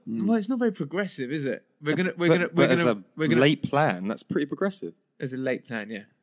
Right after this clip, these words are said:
Speaker 2: But I'd rather have an early plan.
Speaker 1: And Dortmund twenty fifteen was looking actually quite good.
Speaker 3: Really good.
Speaker 1: Yeah.
Speaker 3: I, do, I, I think M-, Mkhitaryan in his last season at Dortmund, like, thirty-two goals,
Speaker 1: Yeah.
Speaker 3: twenty-three assists,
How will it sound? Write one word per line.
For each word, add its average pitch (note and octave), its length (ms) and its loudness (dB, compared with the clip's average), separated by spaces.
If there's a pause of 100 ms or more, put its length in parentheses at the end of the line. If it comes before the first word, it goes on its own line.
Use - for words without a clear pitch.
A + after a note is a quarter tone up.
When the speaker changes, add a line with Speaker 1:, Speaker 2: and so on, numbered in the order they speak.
(240)
Speaker 2:
But C3 220 -2
I'd C3 120 -4
rather C#3+ 260 -2
have A#2+ 180 -6
an B2 80 -6
early C#3 200 -4
plan. G#2+ 300 -14
Speaker 1:
And E3+ 140 6
Dortmund G#3 300 8
twenty F#3 200 4
fifteen G3+ 460 2
was D3 120 2
looking C#3 280 0
actually C3+ 320 -4 (640)
quite - 320 0
good. C3 140 -2
Speaker 3:
Really B2+ 240 8
good. G2 360 -2
Speaker 1:
Yeah. G3 500 2 (380)
Speaker 3:
I, C#4 60 0
do, C#4+ 180 2
I, C#3+ 180 2
I D3 40 6
think C#3+ 320 2 (640)
M-, F3+ 260 0
Mkhitaryan D3+ 640 6
in A#2 80 2
his A2+ 140 2
last B2+ 280 4
season A2 300 4
at F#2+ 100 0
Dortmund, G#2 600 -2 (180)
like, - 180 -10
thirty-two C3 540 -8
goals, B2 480 -2 (220)
Speaker 1:
Yeah. G#2+ 140 0
Speaker 3:
twenty-three E3 420 4
assists, - 580 -4